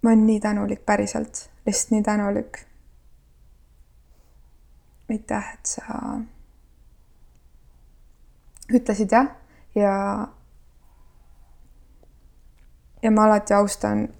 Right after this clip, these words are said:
igasuguseid vastuseid. Et kui see ei oleks täna olnud, siis oleks kõik ka täiesti imelises ajastuses. Aga et praegu on täpselt nii, ma olen sellest nii tänulik.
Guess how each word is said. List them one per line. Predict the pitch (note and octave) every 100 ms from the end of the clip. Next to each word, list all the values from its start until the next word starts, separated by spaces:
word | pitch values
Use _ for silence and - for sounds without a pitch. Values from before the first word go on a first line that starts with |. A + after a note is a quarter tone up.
| - - -
igasuguseid | G#3+ G#3 G#3+ G#3 - G#3+
vastuseid. | G#3+ - A3 A3+ A#2 - - - - - - - - -
Et | A3+ - - - -
kui | G#3+
see | G#3 A3
ei | G#3+
oleks | G#3+ G#3
täna | - G#3+ G#3
olnud, | G#3+ A3 A3+
siis | - A3 - - - - - _ -
oleks | G#3 G3+ -
kõik | - A3 -
ka | G#3 G#3 - -
täiesti | - G#3+ - A3+
imelises | G#3+ G#3+ A3 A3 A3 - - - - - - - - - - -
ajastuses. | A3 G#3+ - A3 - A3 - - - - - _ _ - - _ _ _
Aga | - G#3+
et | G#3
praegu | A3+ G#3+ G#3+
on |
täpselt | G#3+ G#3 A3+ -
nii, | A3 G#3+
ma | G#3+
olen | G#3+
sellest | G#3+ A3 A3
nii | A3+
tänulik. | A3+ A3 A3 A3 A3+ -